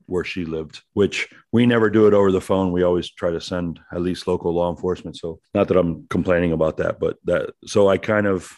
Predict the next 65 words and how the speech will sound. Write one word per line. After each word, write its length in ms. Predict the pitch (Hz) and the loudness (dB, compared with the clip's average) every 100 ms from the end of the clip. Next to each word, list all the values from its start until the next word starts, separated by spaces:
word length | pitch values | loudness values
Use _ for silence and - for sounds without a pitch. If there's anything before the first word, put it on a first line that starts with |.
| _ | _
I 60 | - | -8
don't 80 | 104 | -6
wanna 120 | 101 | -4
say 180 | - 98 | -2 -2
that 180 | 92 - | -2 -4
kinda 240 | 98 90 | -6 -6
helped 220 | 95 95 | -6 -6
me 260 | 101 101 87 _ - | -6 -10 -12 _ -10
in 240 | 90 87 | -6 -2
doing 280 | 85 98 98 | 2 4 4
it 160 | 95 - | 0 -4
a 140 | 95 | -10
good 220 | 85 104 101 | -2 -2 0
way, 240 | 101 104 | -2 -2
'cause 140 | 85 | -4
there's 120 | 87 85 | -8 -6
no 220 | 92 87 | -8 -6
good 200 | 85 80 | -6 -6
way 200 | 87 87 | -4 -4
to 120 | 85 | -6
tell 200 | - 85 | -8 -10
somebody 400 | - 85 85 80 | -6 -6 -4 -4
that, 180 | 76 - - | -6 -10 -12
you 80 | - | -14
know, 80 | 80 | -12
the 60 | 76 | -4
person 260 | - - | -2 -2
they 80 | 82 | -4
love 240 | 80 87 | 0 -2
is 120 | 73 71 | -2 -4
dead, 280 | 87 82 | -2 -2
but 160 | 73 - - _ | -6 -16 -18 _
I've 140 | 113 | 0
been 140 | 113 113 | 2 2
on 120 | 110 | 2
both 180 | 101 95 | 2 2
sides 300 | 95 92 87 | 0 0 -2
of 100 | 82 | -4
it. 120 | 80 | -6
So 140 | 87 | -6
I 60 | 82 | -6
kind 260 | - 87 | -6 -6
of 80 | 80 | -4
understand. 480 | 82 80 - 85 78 | -6 -8 -6 -6 -4
So 120 | 85 | -6
I 60 | 80 | -6
can 160 | 82 | -8
kinda 300 | 76 87 87 85 | -8 -6 -6 -8
empathize 500 | 82 85 87 85 82 | -8 -6 -2 -2 -4
with 160 | 82 - | -10 -6
what 220 | 87 85 _ | -4 -4 _
I 140 | 87 90 | -6 -4
need 260 | 87 85 | -4 -6
to 80 | - | -8
do 440 | 85 87 87 82 - | -4 0 0 0 -6
and 160 | - 87 | -10 -6
what 160 | 87 87 | -6 -4
that 160 | 80 | -6
person's 360 | 95 87 90 80 | -4 -6 -6 -8
gonna 200 | 85 85 | -8 -8
experience 680 | 76 - - 90 82 82 - | -10 -6 -2 0 -2 -6 -6
in 80 | 87 | -4
that 140 | 87 | -4
moment. 400 | 76 85 85 80 - | -4 -4 -6 -8 -12
So, 440 | - 85 80 78 | -6 -4 -4 -6